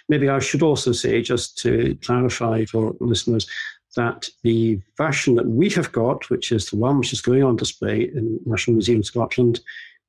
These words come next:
is what is regarded as the file copy. The original version which was sent to the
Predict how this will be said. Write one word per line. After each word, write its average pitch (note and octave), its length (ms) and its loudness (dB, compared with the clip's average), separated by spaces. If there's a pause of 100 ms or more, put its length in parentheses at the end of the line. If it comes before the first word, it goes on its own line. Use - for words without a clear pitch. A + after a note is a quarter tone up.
is B2 420 2
what B2 180 0
is - 160 -2
regarded B2 480 0
as A#2 160 -2
the B2 60 -6
file B2+ 500 0
copy. G#2 580 -4 (240)
The A#2+ 200 2
original C3+ 380 2
version A#2+ 380 0
which A2 160 0
was G2+ 100 -6
sent B2 340 0
to A2 100 -2
the G2+ 120 -2